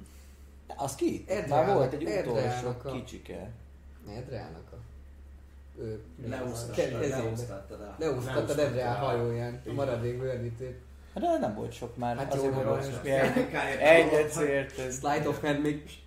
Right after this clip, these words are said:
Speaker 1: Ennyi.
Speaker 2: az üveget még.
Speaker 1: Az, az.
Speaker 3: Na, egy picikét akkor kezdjünk el, kezdjünk el újra bele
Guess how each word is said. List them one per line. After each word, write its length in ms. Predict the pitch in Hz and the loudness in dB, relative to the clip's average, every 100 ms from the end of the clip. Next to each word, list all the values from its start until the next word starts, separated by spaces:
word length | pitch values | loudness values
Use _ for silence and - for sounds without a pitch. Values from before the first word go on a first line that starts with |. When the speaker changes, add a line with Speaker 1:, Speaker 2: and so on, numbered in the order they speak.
| - - | -16 -12
Speaker 1:
Ennyi. 160 | 120 131 | -8 -4
Speaker 2:
az 120 | 147 | -2
üveget 400 | 135 123 160 - | 0 -2 -2 -6
még. 120 | 117 | -4
Speaker 1:
Az, 220 | 123 139 143 | -2 -2 -6
az. 180 | - - - - - | -12 -14 -20 -10 -6
Speaker 3:
Na, 220 | - - - | -6 -8 -10
egy 140 | - 117 | -10 -6
picikét 520 | 147 143 127 113 110 | -4 -4 -6 -8 -8
akkor 240 | - 107 | -10 -12
kezdjünk 480 | 98 110 101 95 92 | -10 -10 -8 -12 -12
el, 280 | 95 85 90 | -12 -12 -12
kezdjünk 400 | 95 90 90 80 | -12 -12 -14 -16
el 120 | 87 87 | -14 -12
újra 280 | 85 87 - - - - - 95 | -12 -14 -16 -18 -20 -20 -18 -14
bele 400 | 98 - - - | -12 -10 -10 -14